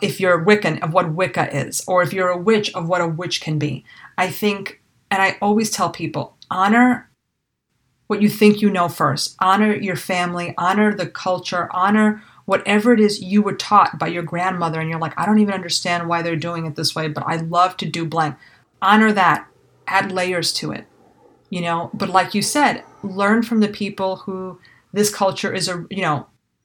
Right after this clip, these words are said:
really of, and incorporate stuff. I think, yeah, I think there's a fine line between appropriation and actually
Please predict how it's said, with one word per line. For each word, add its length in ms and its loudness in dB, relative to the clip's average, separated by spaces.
really 400 -2
of, 460 4
and 400 -4
incorporate 720 2
stuff. 320 -4
I 120 -2
think, 420 -2
yeah, 140 2
I 40 2
think 100 0
there's 140 0
a 60 -2
fine 340 4
line 200 2
between 300 0
appropriation 840 2
and 420 4
actually 720 -4